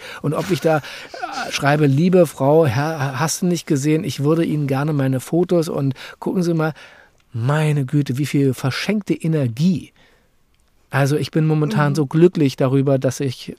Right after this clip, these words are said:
Speaker 1: das gemacht habe, dass ich da so Fuß gefasst habe, dass ich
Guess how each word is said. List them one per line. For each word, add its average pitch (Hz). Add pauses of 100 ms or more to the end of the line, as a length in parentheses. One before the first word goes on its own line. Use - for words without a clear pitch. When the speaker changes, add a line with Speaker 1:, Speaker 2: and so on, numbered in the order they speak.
Speaker 1:
das -
gemacht 143
habe, 135
dass 127
ich 117
da 120
so 120
Fuß 165
gefasst -
habe, 131 (340)
dass -
ich 123